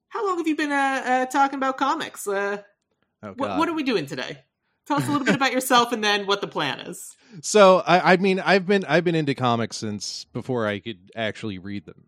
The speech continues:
Speaker 2: So, like, you know, it's, this is a lifelong passion. Um, I, I usually talk about comics in a weekly fashion. So on Tales from the Short Box, we talk about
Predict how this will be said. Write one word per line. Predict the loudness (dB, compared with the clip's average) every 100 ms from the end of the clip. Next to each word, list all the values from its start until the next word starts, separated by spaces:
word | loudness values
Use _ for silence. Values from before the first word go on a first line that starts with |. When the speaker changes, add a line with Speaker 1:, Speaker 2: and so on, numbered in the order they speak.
| -20
Speaker 2:
So, | -14 -14 -14 -18
like, | -16 -16 -16 _ _ _ _ _ _ -14
you | -12
know, | -10
it's, | -10 -10 -10
this | -10 -8
is | -8
a |
lifelong | -4 -4 -6 -10 -10 -12 -14 -16
passion. | -12 -12 -14 -18 -20 _ _ _ _ _ -16
Um, | -14 -12 -14 -2
I, | 0 0 0
I | 0
usually | 0 -2 -4 -2 -4 -2
talk | 0 0 2
about | 2 2 0 _ _ _ _ _ _ _ _ _ -2
comics | 0 0 -2 -8
in |
a | -8
weekly | -8 -8 -10
fashion. | -8 -8 -8 -12 -14
So | -8 -4 -2
on | -4
Tales | -2 -2 -2
from | -6
the |
Short | -4 -4
Box, | -2 -4 -4
we | -8 -8
talk | -8 -8
about | -8 -8 -6 -8